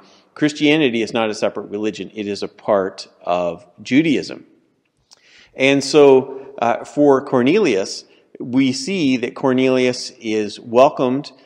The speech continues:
by God, by the Holy Spirit, without being circumcised. But when we goes, when we go back to the Ethiopian, he was a eunuch. It was impossible for him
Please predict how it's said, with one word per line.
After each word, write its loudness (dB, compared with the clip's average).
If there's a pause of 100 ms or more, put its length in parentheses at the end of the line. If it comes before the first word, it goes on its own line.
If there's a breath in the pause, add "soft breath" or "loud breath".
(160 soft breath)
by 2
God, 0
by 4
the 0
Holy 0
Spirit, -8 (340 soft breath)
without -2
being -6
circumcised. -4 (240 soft breath)
But 4
when 4
we 4
goes, 2 (200)
when 0
we 0
go 2
back 2
to -6
the -2
Ethiopian, 0 (340 soft breath)
he -4
was 6
a -2
eunuch. -2
It 0
was 4
impossible -2
for -4
him -6